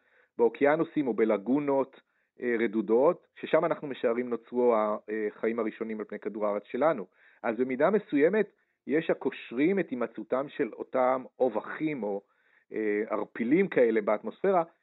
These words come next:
אה, לכן זה סוג של בעצם רמז לכך שיכול להיות שלמטה, מתחת לאובך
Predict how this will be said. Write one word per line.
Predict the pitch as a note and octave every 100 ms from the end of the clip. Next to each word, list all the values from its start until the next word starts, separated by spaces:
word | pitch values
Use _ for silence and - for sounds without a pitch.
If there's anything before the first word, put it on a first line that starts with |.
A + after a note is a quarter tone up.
| _ _ -
אה, | C3+ C#3 C3
לכן | B2 - G#3 A3 F3+
זה | - B2 - _
סוג | F#3+ G3
של | - - F3 F#3+ F3 _ -
בעצם | A#2+ - D#3 D#3 F3 F3 F3 D3+
רמז | A#2+ C3 B2+ D#3 G3 _ _
לכך | A#2 - D#3
שיכול | - A#2 F3
להיות | G3
שלמטה, | D3+ C3 D#3+ F#3+ D#3+
מתחת | A2+ A2+ F3+ F#3+ F#3+ F#3
לאובך | D3+ G#2 _ _ _ _ B2 A2+ A#2 -